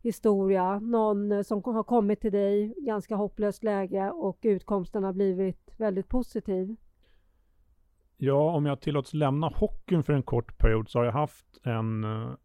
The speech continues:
Speaker 2: en idrottare som kom med en väldigt allvarlig knäskada. Det var en korsbandsskada. Och den här personen, eh, och jag tränar på under många månader. Nu är det liksom närmare ett års träning till slut, men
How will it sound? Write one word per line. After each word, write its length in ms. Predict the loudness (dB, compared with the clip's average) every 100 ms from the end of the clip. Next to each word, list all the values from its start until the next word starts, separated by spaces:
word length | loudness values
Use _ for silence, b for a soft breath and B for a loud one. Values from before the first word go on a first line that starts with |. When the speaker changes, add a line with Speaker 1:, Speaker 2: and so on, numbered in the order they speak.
| _ _ _
Speaker 2:
en 140 | -4 -2
idrottare 400 | -2 -2 -4 -6
som 120 | -6
kom 220 | -4 -2
med 440 | -2 -4 -6 -8 -10 -12 -16 _
en 420 | -4 -2 -2 -6 -10 -8 0
väldigt 360 | 2 2 0 0
allvarlig 400 | 0 0 -2 -2
knäskada. 600 | -2 -2 -2 0 2 0
Det 60 |
var 120 | 0 -2
en 80 |
korsbandsskada. 880 | -4 -6 -6 -8 -6 -2 0 2 0 -2 _ _ _ _ _ _ _ _ _ _
Och 380 | -4 -4 -4 -18 -12
den 140 | -6
här 120 | -4 -2
personen, 840 | -4 -2 -2 -2 -2 -2 -4 -6
eh, 600 | -8 -10 -12 -14 -14 -8
och 80 | -8
jag 300 | -8 -12 -12 -8
tränar 200 | -6 -2
på 260 | 0 2
under 440 | 0 0 0 -2 -4 -10 _ -20 _ _ _
många 300 | -4 0 2
månader. 500 | 2 2 0 -2 -2
Nu 140 | -8 -6
är 40 |
det 60 | -4
liksom 380 | -6 -8 -10 -10 _ _ _ -20 -20 _ _ _ _ _ _ _
närmare 300 | -4 -2 -2
ett 140 | -4 -4
års 220 | -4 -4
träning 320 | -2 -2 -2
till 100 | -6
slut, 360 | -4 -2 -2 -2
men 360 | -4 -2 -6